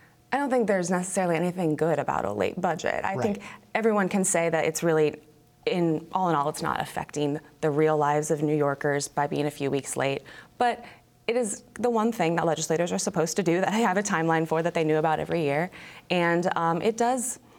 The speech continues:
Speaker 1: as some of, um, Hochul's predecessors would have said, it does point to a government that can't get things done when they need to get them done.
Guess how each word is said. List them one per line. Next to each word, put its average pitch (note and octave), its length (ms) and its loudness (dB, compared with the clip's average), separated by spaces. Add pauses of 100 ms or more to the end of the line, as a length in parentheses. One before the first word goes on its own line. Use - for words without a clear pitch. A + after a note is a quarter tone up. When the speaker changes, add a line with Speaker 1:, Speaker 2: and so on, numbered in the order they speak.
(420)
Speaker 1:
as F3 200 -2
some F3+ 200 2
of, E3 280 0
um, D#3+ 260 2
Hochul's E3+ 280 2
predecessors D#3+ 520 0
would D#3 80 0
have D#3+ 120 0
said, E3 180 0
it F3+ 160 -2
does F#3+ 240 0
point E3+ 400 -2
to D#3 320 2 (240)
a F3 80 -4
government E3+ 280 0
that E3 120 -2
can't E3 180 -2
get E3 140 -2
things D#3 220 0
done D3 180 0
when C#3+ 100 0
they C#3+ 80 0
need C#3 200 -2
to - 60 -12
get - 180 -8
them G2 120 -6
done. - 300 -6